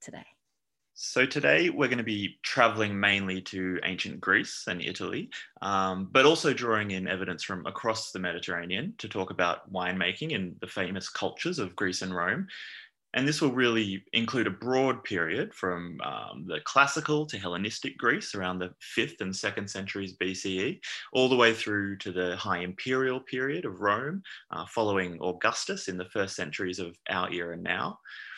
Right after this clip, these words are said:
Speaker 2: And the interesting thing, to me at least, is that this period comes maybe even six thousand years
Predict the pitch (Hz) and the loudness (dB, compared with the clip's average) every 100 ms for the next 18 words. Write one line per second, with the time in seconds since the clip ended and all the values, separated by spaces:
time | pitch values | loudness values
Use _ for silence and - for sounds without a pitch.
0 | - _ _ _ - 233 - 208 226 - | -18 _ _ _ -2 0 2 2 2 4
1 | 120 - 104 - 101 90 78 - - - | 4 4 -4 -4 -4 -4 -8 -14 -12 -6
2 | 101 101 127 131 85 82 87 - - 110 | -2 0 2 2 0 2 0 0 -6 -6
3 | 110 - 151 - _ - 135 120 101 - | -2 0 -2 -4 _ -2 2 4 2 0
4 | 104 92 - - - - _ - 123 147 | -2 -2 -6 -12 -18 -20 _ 0 4 4
5 | 127 113 104 101 95 - 151 - 127 117 | 4 2 2 0 -2 0 0 0 2 4
6 | 107 104 98 104 98 | 4 0 -2 -2 -2